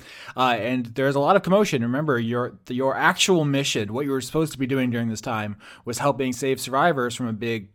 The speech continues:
fight that happened in space. There was a big, uh, you know, battle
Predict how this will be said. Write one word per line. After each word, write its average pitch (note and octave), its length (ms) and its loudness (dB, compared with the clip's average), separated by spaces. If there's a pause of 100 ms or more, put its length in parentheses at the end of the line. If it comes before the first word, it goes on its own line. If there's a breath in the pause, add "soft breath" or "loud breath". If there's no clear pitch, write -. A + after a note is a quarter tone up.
fight B2+ 460 0
that A#2 100 -8
happened A2+ 240 -8
in G#2+ 80 -10
space. G#2+ 380 -2
There A2+ 120 -10
was G#2 140 -10
a G2+ 60 -14
big, A2 320 -10
uh, A2 260 -10
you A2+ 80 -14
know, A2+ 80 -10
battle A#2 540 0